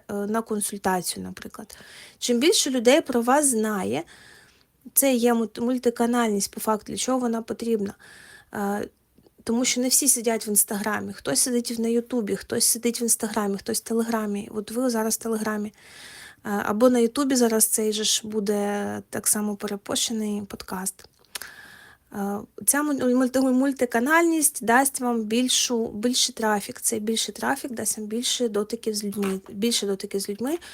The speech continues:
це означає, що у вас більша аудиторія, потенційна хоча б, і, е, на цю аудиторію ви працюєте і вона стає вашими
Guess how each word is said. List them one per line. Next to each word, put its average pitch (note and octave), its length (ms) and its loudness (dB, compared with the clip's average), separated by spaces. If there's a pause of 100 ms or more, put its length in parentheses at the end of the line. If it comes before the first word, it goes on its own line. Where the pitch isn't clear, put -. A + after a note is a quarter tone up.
(280)
це A3 160 0
означає, G#3+ 500 -2
що G#3+ 300 -6
у G#3+ 140 -6
вас G3+ 420 0 (300)
більша A3+ 440 0
аудиторія, G#3 760 -2 (440)
потенційна B3 760 2
хоча C4+ 380 -2
б, - 120 -10 (640)
і, A#3+ 400 2
е, G#3+ 60 -6
на G3+ 360 0
цю B3+ 200 2
аудиторію A#3 600 4
ви B3+ 160 0
працюєте A#3+ 840 -2 (500)
і A#3 180 2
вона A3 540 -2
стає G#3+ 560 -2 (440)
вашими A3 600 -2